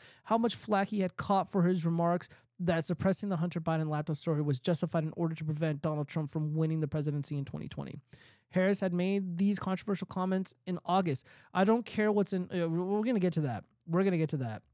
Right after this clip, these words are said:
But, uh, yeah, Sam Harris has no principles. This dude has always been a fraud.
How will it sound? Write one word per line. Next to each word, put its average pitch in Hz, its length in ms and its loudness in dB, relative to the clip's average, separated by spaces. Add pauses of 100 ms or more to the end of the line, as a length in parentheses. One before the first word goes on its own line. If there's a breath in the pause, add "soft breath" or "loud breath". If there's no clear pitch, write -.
(140)
But, 175 440 4
uh, 165 300 4 (500 soft breath)
yeah, 196 460 2 (260)
Sam 277 300 -2
Harris 240 240 0
has 190 180 2
no 190 160 2
principles. 175 560 0
This 180 100 0
dude 262 220 0
has 196 100 2
always 196 220 4
been 180 100 0
a 160 60 0
fraud. 156 500 -2